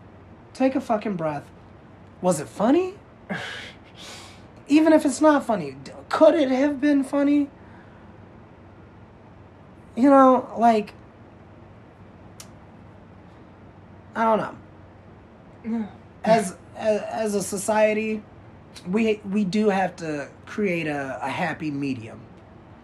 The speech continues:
Speaker 2: Yes.
Speaker 1: Because if you don't, you'll, that's how you get the perpetuating, "Oh, you're a snowflake. Oh, you're insensitive. Oh, you're,"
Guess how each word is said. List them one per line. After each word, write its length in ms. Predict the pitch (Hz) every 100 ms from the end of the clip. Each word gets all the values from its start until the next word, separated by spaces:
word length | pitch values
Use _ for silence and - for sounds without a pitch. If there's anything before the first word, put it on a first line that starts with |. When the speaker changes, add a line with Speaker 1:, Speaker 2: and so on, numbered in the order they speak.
| - - - - - - - -
Speaker 2:
Yes. 180 | 165 202
Speaker 1:
Because 240 | 220 233
if 100 | 214
you 120 | 214
don't, 320 | 208 208 202 180
you'll, 380 | 196 190 175 165 160
that's 300 | 165 190 185
how 160 | 196 190
you 100 | 185
get 160 | 175
the 80 | 156
perpetuating, 680 | 156 156 165 156 170 156 160
"Oh, 160 | 190 185
you're 180 | 190
a 40 | 185
snowflake. 500 | 208 185 170 151 143
Oh, 120 | 175
you're 180 | 175 170
insensitive. 640 | 156 165 147 - 131 127
Oh, 140 | 160
you're," 200 | 175 175